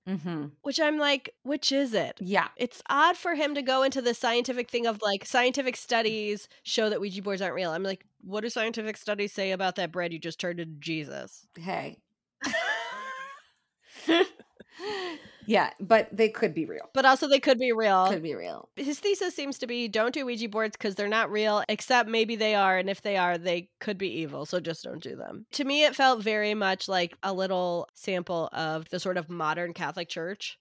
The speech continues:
Speaker 1: Yeah.
Speaker 2: which is, like, kind of wanting to have it both ways. <laughs> Is he awake?
Speaker 1: He, like, and he's just smiling at me. I'm like, "I see you."
Speaker 2: <laughs> He's like, "This is
Speaker 1: He's,
Speaker 2: great."
Speaker 1: "You wanna play with the Ouija board later?"
Speaker 2: <laughs> Why not?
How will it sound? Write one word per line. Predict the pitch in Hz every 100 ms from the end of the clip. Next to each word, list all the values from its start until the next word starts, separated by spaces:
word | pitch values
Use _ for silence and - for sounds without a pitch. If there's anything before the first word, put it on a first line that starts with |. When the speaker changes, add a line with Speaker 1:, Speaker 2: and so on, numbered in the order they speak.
| -
Speaker 1:
Yeah. | 180 156 147
Speaker 2:
which | 175
is, | 185 175
like, | 180 170 -
kind | 175
of | 170
wanting | 160 147 151
to | 151
have | 147 -
it | -
both | 147 160
ways. | 151 - 147 165 - - -
<laughs> | 165 - - - - 202 202 175 220
Is | 180 185
he | 180
awake? | 160 165 - -
Speaker 1:
He, | 214 202
like, | 202 208
and |
he's | 208
just | 208 -
smiling | - 151 160 160 165
at | 170
me. | 170
I'm | 175
like, | 175 180
"I | 277 233 - -
see | 349 349 311
you." | 269 240 233 240 240 -
Speaker 2:
<laughs> |
He's | 311 294 -
like, | 277 240
"This | 240
is | 339
Speaker 1:
He's, | 190
Speaker 2:
great." | 190 175 214 220 175 180 156 -
Speaker 1:
"You | 185
wanna | 180
play | 185
with | 180
the | 180
Ouija | 180 165 160 170
board | 185 180 175
later?" | 180 185 190 190 _ _ -
Speaker 2:
<laughs> | 220 - - _
Why | 185 175
not? | 165 151